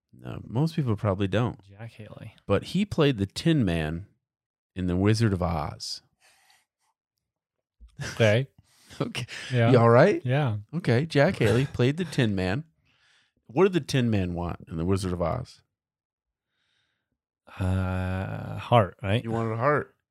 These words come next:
Speaker 1: So all he, all he wanted was a heart.
Speaker 2: Lion was courage.
Speaker 1: Yeah.
Speaker 2: Okay, yeah.
Speaker 1: Somebody wanted a
Speaker 2: Brain.
Speaker 1: brain.
Speaker 2: The crow. No.
Speaker 1: No, wait.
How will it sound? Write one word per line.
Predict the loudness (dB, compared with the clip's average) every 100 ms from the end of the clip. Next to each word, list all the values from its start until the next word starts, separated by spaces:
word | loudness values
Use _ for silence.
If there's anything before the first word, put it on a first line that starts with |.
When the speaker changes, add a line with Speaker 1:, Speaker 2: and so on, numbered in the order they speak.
| _
Speaker 1:
So | -6 -2
all | 0
he, | 0
all | 2 2
he | 2
wanted | 2 2
was | 0 0
a | 0
heart. | 0 2
Speaker 2:
Lion | 4 4
was | 0
courage. | 0 0 2 2 -2 -8 -16 -20 _ -6
Speaker 1:
Yeah. | -6 -6 -12 _ -8
Speaker 2:
Okay, | -6 -6
yeah. | -8
Speaker 1:
Somebody | -6 -4 -2 0 -2
wanted | -2 -2 -4
a | -6
Speaker 2:
Brain. | 0 2
Speaker 1:
brain. | 2 2 0 -2 -6 -12 _ -18
Speaker 2:
The |
crow. | -6 -2 -2 -4 -10 _ _ -12
No. | -12 -12 -16 -8
Speaker 1:
No, | -4 -4
wait. | -2 -4 -4